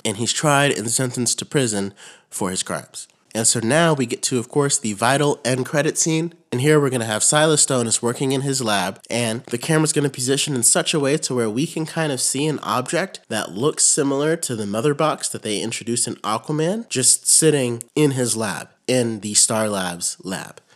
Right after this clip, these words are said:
And then Silas Stone is gonna get a phone call that says, "Hey, you gotta come down to the hospital right now. Your wife and son were in an accident." And he's gonna freak out, throw his phone down,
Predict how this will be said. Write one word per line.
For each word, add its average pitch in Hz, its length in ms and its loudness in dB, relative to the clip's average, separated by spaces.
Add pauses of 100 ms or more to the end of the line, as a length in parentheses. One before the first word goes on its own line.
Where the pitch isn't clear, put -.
(100)
And 123 180 6
then 123 260 4
Silas 147 380 4
Stone 151 220 6
is 127 80 2
gonna 120 180 -2
get 101 160 -2
a 90 60 -2
phone 185 320 4
call 98 240 -2
that 92 160 -4
says, 101 440 -2
"Hey, 160 400 4
you 147 120 2
gotta 151 160 6
come 147 180 -6
down 143 200 4
to 135 60 -2
the 123 100 0
hospital 147 440 2
right 127 240 0
now. 127 460 2
Your 120 160 0
wife 147 280 4
and 120 140 0
son 151 300 4
were 117 80 0
in 110 120 0
an 92 80 -2
accident." 107 540 2
And 123 60 -2
he's 120 120 2
gonna 113 140 -2
freak 151 320 -2
out, 117 260 -2
throw 147 180 2
his 120 160 -2
phone 147 260 0
down, 101 320 -4